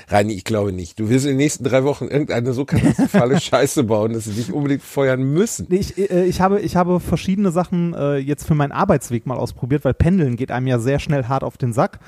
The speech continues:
Speaker 2: Und ich habe festgestellt, ähm, auch wenn ich nicht zwingend immer Auto fahren möchte, ist es doch immer noch, obwohl es nur achtunddreißig fucking Kilometer Strecke sind, die mit Abstand schnellste Variante.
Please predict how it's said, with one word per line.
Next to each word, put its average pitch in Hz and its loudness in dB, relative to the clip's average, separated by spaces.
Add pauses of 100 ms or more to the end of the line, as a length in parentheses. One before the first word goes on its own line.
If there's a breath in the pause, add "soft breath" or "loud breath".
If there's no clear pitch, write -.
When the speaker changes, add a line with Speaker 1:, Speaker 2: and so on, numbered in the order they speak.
(200 loud breath)
Speaker 2:
Und 156 0
ich 131 0
habe 165 4
festgestellt, 165 0 (400 soft breath)
ähm, 143 2 (240 soft breath)
auch 208 2
wenn 214 2
ich - -2
nicht 240 0
zwingend 226 -4
immer 190 0
Auto 190 -2
fahren 180 2
möchte, 202 0
ist 170 -2
es - -4
doch - 2
immer 240 2
noch, 233 0
obwohl 170 2
es - 0
nur 220 2
achtunddreißig 185 -2
fucking - -2
Kilometer 175 2
Strecke 151 -2
sind, 120 0 (460 loud breath)
die 151 6
mit 170 2
Abstand 175 2
schnellste 160 2
Variante. 170 -2